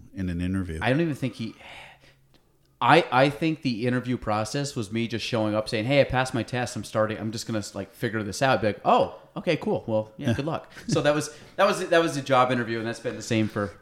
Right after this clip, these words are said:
Speaker 2: for a dozen something year, or whatever it is now. But, um, so you got in Northern Insuring back in, how, 'cause when I, I, uh, Colin on here, Dina,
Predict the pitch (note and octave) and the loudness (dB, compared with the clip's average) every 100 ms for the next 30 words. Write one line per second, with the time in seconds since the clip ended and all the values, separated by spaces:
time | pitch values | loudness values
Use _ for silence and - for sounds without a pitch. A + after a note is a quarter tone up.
0 | - G#2 F#2+ - G#2+ A2+ G#2+ G2+ G2 G#2 | -6 -6 -6 -10 -4 -4 -4 -8 -8 -8
1 | G#2 G#2 G#2+ A2 G#2 G#2 G2 G#2 G#2 G2+ | -8 -8 -6 -6 -4 -6 -6 -6 -6 -4
2 | A#2+ A2+ - - - _ C3+ B2 A#2 G#2+ | 0 0 -2 -14 -20 _ 6 8 8 4
3 | G2+ - - - - - E3 D3 - - | 0 -8 -20 -20 -6 6 8 6 0 -14
4 | _ _ _ _ _ _ _ - C3+ C#3 | _ _ _ _ _ _ _ -8 -2 4
5 | C#3+ D#3+ D3+ C#3+ C3+ C#3 C3+ A#2+ C3 B2 | 6 6 2 2 0 0 -2 -4 -4 -4
6 | B2 A2+ A2+ A2+ A2+ A2+ - D3 F3+ - | -4 -2 -2 -2 -6 -8 -6 -4 -4 -8
7 | _ _ _ _ _ - A#2 C#3 E3+ C#3 | _ _ _ _ _ -12 -2 -2 0 -2
8 | B2+ - - A2 G2 - C3+ C#3 B2 A2 | -4 -6 -8 -6 -6 -6 0 0 0 -4
9 | G2+ G2+ G2 B2+ A#2 G2+ G2+ | -6 -8 -6 -6 -4 -6 -10